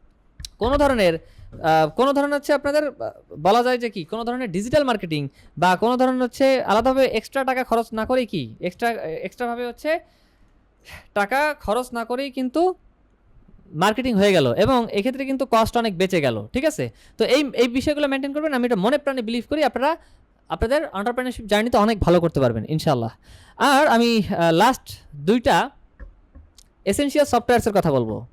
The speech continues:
এতক্ষণ দশটা স্টেপ ছিল বা ধাপ, অবশ্যই দশটা ধাপ তো মেইনটেইন করাই লাগবে। প্লাস আমি দুইটা সফটওয়্যারের কথা বলবো, যেই দুইটা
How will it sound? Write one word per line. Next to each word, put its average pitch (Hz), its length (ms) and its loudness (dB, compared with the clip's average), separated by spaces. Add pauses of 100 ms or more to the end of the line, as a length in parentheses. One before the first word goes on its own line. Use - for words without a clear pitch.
(200)
এতক্ষণ 233 360 0
দশটা 196 460 0 (280)
স্টেপ 247 280 0
ছিল 170 180 -2
বা 143 120 2
ধাপ, 143 280 2 (120)
অবশ্যই 180 340 -2
দশটা 190 220 -2
ধাপ 208 120 -4
তো 214 80 -2
মেইনটেইন 202 280 -2
করাই 254 220 2
লাগবে। 151 300 -2 (280)
প্লাস 240 400 2 (120)
আমি 208 220 0
দুইটা 214 340 0
সফটওয়্যারের 214 460 0
কথা 202 160 -4
বলবো, 208 220 0
যেই 185 180 0
দুইটা 196 200 -2